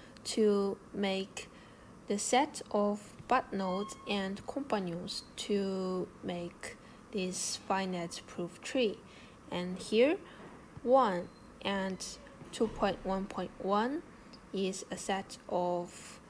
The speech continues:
companions and bud nodes, and two and one point two point one point one is also a set of companions and bud nodes in this proof tree. And here is a theorem.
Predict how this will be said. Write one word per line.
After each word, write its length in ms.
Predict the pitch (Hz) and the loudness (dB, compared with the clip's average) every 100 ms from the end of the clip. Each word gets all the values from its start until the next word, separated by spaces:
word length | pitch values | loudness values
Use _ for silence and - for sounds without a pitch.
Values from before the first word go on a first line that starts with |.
| - - | -12 0
companions 720 | 220 214 190 185 180 180 - - | 0 2 -2 -2 -4 -4 -8 -4
and 320 | 180 180 175 - | -4 -4 -6 -2
bud 180 | 214 - | -2 0
nodes, 400 | 175 175 - - - - - - | -4 -4 -8 -14 -18 -20 -20 -8
and 220 | 180 185 180 - | -4 -4 -6 -10
two 520 | - 302 254 185 180 - - - - - - | -2 4 4 4 2 -4 -14 -20 -20 -18 -10
and 460 | 180 175 175 170 165 | -8 -6 -6 -6 -6
one 220 | - 196 190 | 0 0 0
point 280 | 185 170 | -4 -4
two 160 | - 185 | -4 -4
point 280 | - 185 - - | -4 -6 -6 -6
one 280 | 190 190 190 | -2 0 0
point 280 | 190 175 - | -4 -4 -2
one 320 | 190 220 392 - - - - | -2 0 -2 -6 -16 -12 -4
is 240 | 185 - - | -4 -4 4
also 440 | 214 277 220 190 - | 4 6 6 4 4
a 100 | - | 0
set 340 | 196 190 - | -4 -4 -4
of 460 | 180 175 - - - - | -2 -4 -6 -12 -10 -4
companions 600 | 208 196 180 175 175 180 | -2 0 0 -2 -4 -6
and 180 | 170 | -4
bud 220 | 208 - - | -2 -2 -2
nodes 440 | 175 170 - - - - - - - - - - - | -2 -4 -6 -12 -18 -18 -20 -20 -20 -20 -20 -10 -2
in 340 | 208 185 180 | 0 0 0
this 340 | 175 175 180 - | 0 -2 -4 -10
proof 360 | - 208 196 - | -2 0 0 -2
tree. 380 | - 254 220 - - - - - - - - - | -2 0 0 -2 -12 -20 -20 -20 -20 -18 -18 -4
And 460 | 190 185 185 180 - - - - - | -2 0 -2 -4 -8 -18 -20 -20 -2
here 260 | 277 285 | 6 10
is 160 | 233 202 | 10 8
a 140 | 202 | 4
theorem. 600 | 208 269 233 175 165 202 | 2 4 4 4 0 -4